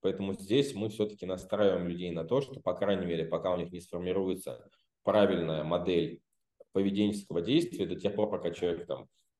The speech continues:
десять раз не придёт подряд с правильным решением, которое не нужно будет корректировать, ну, <laughs> столько не ошибаются, чего, я очень надеюсь. Вот.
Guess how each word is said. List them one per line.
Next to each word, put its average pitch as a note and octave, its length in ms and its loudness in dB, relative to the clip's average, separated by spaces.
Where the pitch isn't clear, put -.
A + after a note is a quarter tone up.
десять A#2+ 420 4
раз G2 220 4
не F2 80 -6
придёт F2+ 340 -2
подряд F2+ 320 0
с - 40 -14
правильным E2+ 420 2
решением, E2 420 -4
которое E2 360 -2
не E2 60 -6
нужно F2+ 240 -4
будет D#2 200 -6
корректировать, A2 640 -2
ну, - 380 0
<laughs> B2+ 300 -6
столько A#2+ 360 4
не G2+ 140 2
ошибаются, G2 600 2
чего, E2+ 240 -6
я E2+ 240 2
очень F2 220 -6
надеюсь. E2+ 480 -4
Вот. G2 580 2